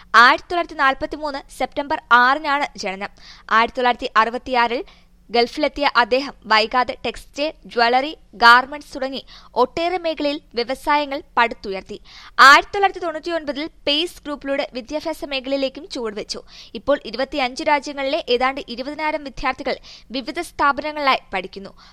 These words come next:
ഭാര്യമാർ വി മറിയം, വി സാജിദ. മക്കൾ അബ്ദുൽ ലത്തീഫ്, മുഹമ്മദ് ഷാഫി, ആയിഷ ഹാഷിം,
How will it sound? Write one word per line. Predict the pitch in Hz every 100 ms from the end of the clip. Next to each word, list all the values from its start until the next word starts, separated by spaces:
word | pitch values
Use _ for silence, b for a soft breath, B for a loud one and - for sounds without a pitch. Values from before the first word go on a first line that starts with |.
| -
ഭാര്യമാർ | - 240 233 240 254 - -
വി | 214 233
മറിയം, | 233 220 226 277 - -
വി | 233 254
സാജിദ. | - - 285 - 180 b b b
മക്കൾ | 220 233 - 294 403 -
അബ്ദുൽ | 226 202 277
ലത്തീഫ്, | 285 269 302 - - 226
മുഹമ്മദ് | - 254 269 -
ഷാഫി, | 294 269 277 - -
ആയിഷ | 214 226 247 285 277
ഹാഷിം, | 285 277 -